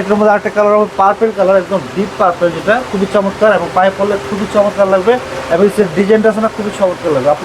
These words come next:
যখন এটা ইউজ করবেন, আপনি পরবর্তীতে আরও পাঁচটা, ছয়টা, সাতটা কালার নেবেন,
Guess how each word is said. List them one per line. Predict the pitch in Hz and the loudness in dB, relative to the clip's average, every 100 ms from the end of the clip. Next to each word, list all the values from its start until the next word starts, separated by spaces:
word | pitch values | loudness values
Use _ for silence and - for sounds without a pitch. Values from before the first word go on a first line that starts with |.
| 196 | 0
যখন | 202 202 | 2 0
এটা | 214 | 0
ইউজ | 196 190 | 0 2
করবেন, | 226 196 220 247 - - 170 | 0 2 0 -2 -8 -4 -4
আপনি | 180 220 220 - - | 2 2 2 0 0
পরবর্তীতে | 214 226 196 196 | 2 2 2 2
আরও | 202 208 | 2 2
পাঁচটা, | 202 196 196 202 | 0 -2 -4 -8
ছয়টা, | 185 175 | -6 -4
সাতটা | 190 185 180 | -6 -4 -2
কালার | 170 165 | -2 0
নেবেন, | 147 | -2